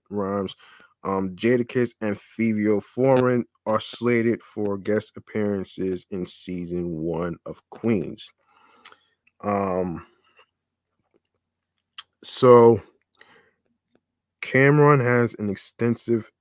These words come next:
acting history with roles such as Rico in two thousand two's Paid in Full, and more recently playing a character named J R in Dame Ja-, Dame Dash's, um, Honor Up.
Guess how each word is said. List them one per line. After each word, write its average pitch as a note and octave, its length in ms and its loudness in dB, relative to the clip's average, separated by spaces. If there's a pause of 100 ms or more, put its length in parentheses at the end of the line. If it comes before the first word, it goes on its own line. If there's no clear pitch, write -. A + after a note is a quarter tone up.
acting G2+ 360 -4
history A#2 560 -2
with F#2+ 240 -6
roles G#2+ 400 -2
such - 240 -8
as F2 300 -4
Rico A2 580 -2
in F#2 300 -6 (180)
two G#2+ 160 -10
thousand F#2 420 -4
two's A2 440 -2 (320)
Paid A#2 240 -2
in G#2+ 80 -2
Full, C3 580 0
and A#2 380 0 (220)
more A#2 340 0
recently A2 540 -4
playing G#2+ 500 -4 (120)
a - 60 -12
character G2+ 680 -2 (280)
named G2 300 -2
J F2 280 -6
R G#2 480 -2
in F#2 260 -8
Dame G#2 340 -2
Ja-, F#2+ 320 -2 (220)
Dame A#2 340 -2
Dash's, F2+ 920 0
um, F2 280 -10 (180)
Honor F2+ 320 -8 (100)
Up. A2+ 260 -2